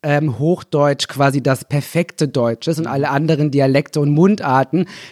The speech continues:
Speaker 1: die ja auch eine Kultur haben und die
Speaker 2: Mhm.
Speaker 1: eine krasse Geschichte haben. Ähm, ich ich mag das. Ich bin auch manchmal sehr gerne altmodisch, was man gar nicht so denken mag. Und ich find in Sprache, also ich bin natürlich ein Fan von Sprache verändert sich, aber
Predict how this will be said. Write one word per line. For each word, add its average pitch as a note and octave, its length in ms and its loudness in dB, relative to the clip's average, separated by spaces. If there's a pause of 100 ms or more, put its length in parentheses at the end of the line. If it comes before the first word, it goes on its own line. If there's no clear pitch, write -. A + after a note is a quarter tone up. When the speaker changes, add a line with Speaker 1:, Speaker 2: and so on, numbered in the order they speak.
Speaker 1:
die D#3+ 60 2
ja E3 160 4
auch F#3 200 4
eine E3+ 100 2
Kultur G#3 480 2
haben A2+ 280 2
und C3 140 -4
die C#3+ 60 2
Speaker 2:
Mhm. D3 80 2
Speaker 1:
eine C3 60 0
krasse - 360 -2
Geschichte B2+ 560 -4
haben. A2+ 320 0 (400)
Ähm, D3 520 2
ich - 240 -10 (120)
ich - 140 -8
mag - 300 0
das. G2+ 180 -6
Ich G#2+ 100 -12
bin E3 160 0
auch D3+ 100 0
manchmal D3+ 460 0
sehr D#3 160 2
gerne D3+ 260 0
altmodisch, C3+ 600 0
was C#3 160 -4
man C#3 100 -2
gar C3 140 2
nicht C3+ 180 -2
so B2+ 120 -2
denken C#3 560 0
mag. A2+ 320 -2
Und C#3 80 0
ich - 120 -6
find D#3+ 200 -4
in D3 120 -4
Sprache, C3 680 0
also B2+ 160 -2
ich - 180 -6
bin C3+ 100 2
natürlich B2 420 0
ein A#2+ 100 0
Fan C3 200 2
von B2 260 0 (160)
Sprache B2+ 360 0
verändert F3+ 480 4
sich, - 280 0
aber C#3 260 2